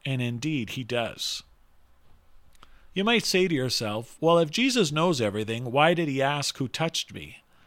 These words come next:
Friends, may we always be reminded that in the Scriptures, Jesus is constantly teaching not only the people around him, but each of us. He's putting them to the test.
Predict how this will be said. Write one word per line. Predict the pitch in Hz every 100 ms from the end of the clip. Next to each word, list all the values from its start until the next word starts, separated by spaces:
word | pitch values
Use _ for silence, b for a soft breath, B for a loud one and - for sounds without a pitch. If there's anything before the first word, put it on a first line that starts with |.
| b b b b b b b b _ _
Friends, | - 185 156 120 - - - -
may | 135 156
we | 160
always | 165 190 247 202
be | 185
reminded | 165 143 135 139 143 113 104
that | 104
in | 139 131
the |
Scriptures, | - - 180 - 110 98
Jesus | 98 170 196 190 139
is | 123
constantly | - - 165 180 180 - 170 156 151
teaching | 135 - 165 147 117 95 104
not | 123
only | 139 135 127
the | 117
people | - 147 123
around | 110 113 147 190 143
him, | 117 131 B B B
but | 143
each | 151 151
of | 160
us. | 139 85 - - - - _ b b b b b _ _ _ _
He's | - 170
putting | - 202 220 214
them | 208 196
to | -
the | 175
test. | - - 170 101 - - -